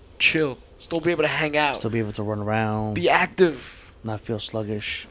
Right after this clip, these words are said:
Speaker 1: This fucking dude, I was telling this dude that I don't, I, I don't eat meat, and he was like, uh, he was like, "Why are you doing that?" I said, "You know, 'cause I wanna live. You know, I wanna, I wanna," you know, he was like, "Yeah, we're all gonna die sometime."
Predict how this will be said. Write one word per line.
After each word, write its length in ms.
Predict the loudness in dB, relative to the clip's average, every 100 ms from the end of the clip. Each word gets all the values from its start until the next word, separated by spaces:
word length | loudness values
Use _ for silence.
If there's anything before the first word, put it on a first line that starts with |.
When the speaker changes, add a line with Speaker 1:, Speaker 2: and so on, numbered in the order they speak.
| -10
Speaker 1:
This 180 | -4 -2
fucking 360 | 0 -2 -4 -4
dude, 320 | -2 -2 0
I 140 | 0
was 120 | 0
telling 220 | -2 -4 -2
this 140 | -2
dude 240 | -2 -2
that 120 | 0 0
I 120 | 2
don't, 200 | 0 -2
I, 340 | 2 2 4
I 40 | 2
don't 180 | 2
eat 140 | 0 -2
meat, 260 | -4 -6 -8 -20 -20 -8
and 80 | -2
he 100 | 0
was 140 | 2
like, 340 | 0 0 -8 -16 -20 -20 -20 -20 -16 -8
uh, 300 | -4 0 0
he 120 | 0
was 100 | 0
like, 100 | 2
"Why 140 | 2
are 40 | 2
you 60 |
doing 300 | 2 4 4
that?" 160 | 4 2
I 40 |
said, 200 | 2 -2
"You 60 | -4
know, 100 | -4
'cause 120 | -2
I 40 | -4
wanna 220 | -2 0
live. 440 | 8 8 8 0
You 60 | -8
know, 60 | -6
I 40 |
wanna, 140 | -6 -4
I 40 |
wanna," 240 | -4 -4 -8 -12 -14
you 80 | -8
know, 120 | -6
he 80 | -4
was 100 | -2
like, 160 | 0
"Yeah, 160 | 2 2
we're 100 | 4
all 140 | 6
gonna 160 | 6 2
die 240 | 4 6
sometime." 560 | 6 2 0 -4 -4 -4